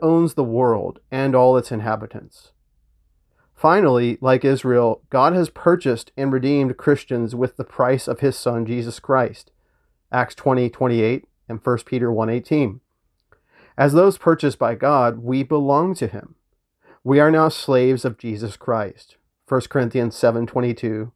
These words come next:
and Ephesians six six. We live to serve Jesus Christ and do his will.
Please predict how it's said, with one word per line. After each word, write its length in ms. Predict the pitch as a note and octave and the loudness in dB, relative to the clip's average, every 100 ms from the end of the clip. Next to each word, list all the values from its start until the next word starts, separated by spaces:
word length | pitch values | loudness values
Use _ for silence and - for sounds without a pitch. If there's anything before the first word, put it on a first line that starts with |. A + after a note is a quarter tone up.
| _ | _
and 100 | - | -10
Ephesians 520 | A#2+ - A#2+ A2+ A#2 - | -8 -4 -4 -2 -4 -4
six 260 | A2+ - | -8 -8
six. 460 | - B2+ - - _ _ _ _ _ _ _ - - | -4 -4 -6 -20 _ _ _ _ _ _ _ -18 2
We 100 | D3+ | 4
live 260 | D3 D3 - | 6 4 2
to 100 | C#3 | -6
serve 400 | - D3+ E3 C3 | -2 0 0 0
Jesus 360 | B2+ A#2 A#2 | -4 -4 -8
Christ 540 | - B2 A2+ G#2+ - _ | -6 -4 -4 -8 -14 _
and 180 | B2+ A#2 | -10 -6
do 140 | B2 | -2
his 180 | A#2+ A#2+ | 0 -2
will. 420 | A2 C3+ A#2+ G2+ | 0 2 2 -2